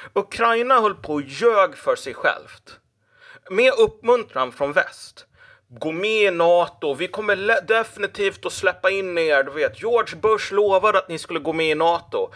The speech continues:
Vi i väst, vi tror på alla, eh, länders frihet att bestämma själva."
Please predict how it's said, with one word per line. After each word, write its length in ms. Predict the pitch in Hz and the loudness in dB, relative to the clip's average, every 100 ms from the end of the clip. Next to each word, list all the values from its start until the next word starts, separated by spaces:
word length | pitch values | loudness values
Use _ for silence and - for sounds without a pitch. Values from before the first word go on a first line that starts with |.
| - - - | -18 -18 -20
Vi 360 | 165 247 262 208 | -6 -6 -4 -6
i 40 | |
väst, 440 | 175 233 196 - 196 | -2 -2 -2 -8 -12
vi 80 | 240 | -12
tror 240 | 240 185 | -8 -8
på 300 | - 196 - | -4 -6 -6
alla, 400 | - 220 208 185 | 0 2 2 2
eh, 560 | 196 185 185 - 170 160 160 165 - _ - _ _ _ | -2 -2 -8 -4 0 0 -2 -6 -10 _ -20 _ _ _
länders 540 | 151 196 202 185 151 | -2 0 0 -2 -2
frihet 880 | - - - 226 202 160 185 190 - | -2 -10 -6 -4 -4 -8 -2 -2 -2
att 100 | 143 | -12
bestämma 580 | 131 127 - 139 127 123 | -10 -12 -2 -2 0 -4
själva." 600 | 110 135 104 92 101 - | -2 -2 -2 -2 -6 -6